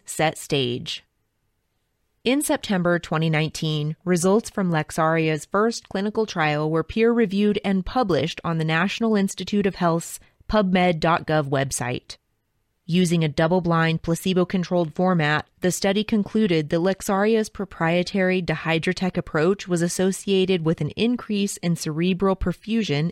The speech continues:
and reduction in blood pressure compared with baseline and the ninety milligram control. The data were the building blocks for Lexaria's ongoing work to develop its innovative hypertension drug.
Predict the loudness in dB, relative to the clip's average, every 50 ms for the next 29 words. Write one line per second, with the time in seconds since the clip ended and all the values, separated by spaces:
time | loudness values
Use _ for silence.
0 | -2 -2 0 0 0 2 2 2 2 0 0 -2 -2 -2 0 -2 -2 0 0 0
1 | 0 0 0 -2 0 0 0 0 0 -2 -2 -4 -4 -4 -2 0 0 2 2 2
2 | 2 0 -2 -4 -4 -2 -2 0 0 0 0 0 0 0 0 2 0 0 -2 -2
3 | -2 0 2 2 2 2 2 2 2 0 0 0 0 0 0 -2 -2 -2 -2 -2
4 | -2 -2 -4 -4 -6 -6 -6 -4 -4 -2 -2 -2 -4 -8 -10 _ _ _ _ _
5 | _ _ _ _ _ _ _ _ -4 0 2 2 4 4 4 4 4 2 2 2
6 | 2 2 2 2 4 4 4 4 4 2 2 2 2 0 0 0 -2 -4 -6 -4
7 | -2 0 2 0 0 0 0 0 2 2 2 2 2 0 0 0 0 2 2 2
8 | 2 2 2 2 2 2 0 0 2 2 2 0 0 -2 -4 -2 0 0 0 2
9 | 2 2 4 2 2 0 -2 -4 -4 -4 -4 -2 0 2 2 2 2 2 2 2
10 | 0 -2 -2 -2 -4 -2 -2 -2 -4 -4 -2 -4 -4 -4 -4 -4 -4 -2 -2 0
11 | 0 0 0 0 -2 -4 -8